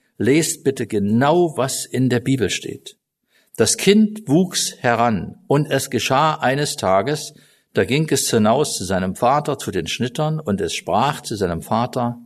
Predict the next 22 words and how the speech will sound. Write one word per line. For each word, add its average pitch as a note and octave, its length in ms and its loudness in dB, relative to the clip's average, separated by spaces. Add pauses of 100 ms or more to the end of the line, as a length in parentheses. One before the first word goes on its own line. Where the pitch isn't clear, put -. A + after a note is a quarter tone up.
(120)
‚Mein C#3+ 480 -2 (180)
Kopf, - 300 -2 (380)
mein F2+ 340 -8 (320)
Kopf.'" - 420 -14 (400)
Seltsam, - 480 -2
oder? B2+ 260 -4 (880)
Was - 140 0
bedeutet F#3+ 400 4
das? - 320 -8 (1120)
Ich - 160 2
kann A#2+ 160 6
es B2+ 100 0
dir F3+ 120 6
sagen. G2+ 500 0 (540)
Ich A#2 160 -2
habe C#3 240 4
auch D3+ 180 4
Besuch C3 300 2
bekommen C3 340 0
von B2 140 0
meinen F#2+ 180 2
Kindern. D3+ 520 -2